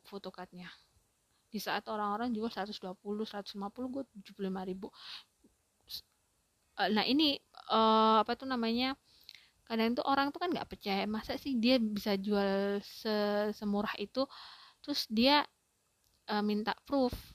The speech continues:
ke gue gitu kan. Yaudah gue kasih, lalalala. Berarti dia pinter, dia nggak tergiur harga murah. Dia minta proof benar-benar ke gue. Ya gue kasih, sebagai seller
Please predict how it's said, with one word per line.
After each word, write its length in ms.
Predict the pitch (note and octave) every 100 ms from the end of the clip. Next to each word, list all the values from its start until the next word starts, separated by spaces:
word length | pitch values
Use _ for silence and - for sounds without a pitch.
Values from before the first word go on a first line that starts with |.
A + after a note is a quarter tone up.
| -
ke 80 | G#3+
gue 480 | G#3 G#3 G3 G3 G3
gitu 80 | E3
kan. 320 | F#3 F#3+ G#3+ _ _ _ -
Yaudah 240 | A3 C#4
gue 160 | B3 A3
kasih, 720 | G#3+ F#3 - - A#3 G3 G3+ -
lalalala. 960 | F3 F#3 F#3 G3 G3+ G#3 G3+ G3+ A3 D#4 F#4 _ _ _ _ - - _ _ _ _ _ _ _ _ _ _ _
Berarti 400 | G#3 G3+ - F4
dia 320 | D4 F4 E4+
pinter, 480 | - E4 E4 D4+ C4 - - _
dia 480 | A#3 A#3+ A3+ A3 G#3 _ -
nggak 160 | -
tergiur 400 | A3 G#3 A3 A3
harga 320 | A3 A3 G#3
murah. 400 | G#3+ C4 C4 A3 A3+ - _ _ _ _ _
Dia 160 | - C4
minta 240 | C4 A3+
proof 240 | - C4 -
benar-benar 720 | G#3 F#3+ F#3+ G#3 A3+ G3 G#3+
ke 160 | G#3 G3
gue. 320 | F#3+ F#3 G3 - _ _
Ya 120 | G#3+ G3+
gue 80 |
kasih, 520 | G3+ G3 G#3 - A3+ -
sebagai 360 | - G#3 G3 G3
seller 240 | F#3 G3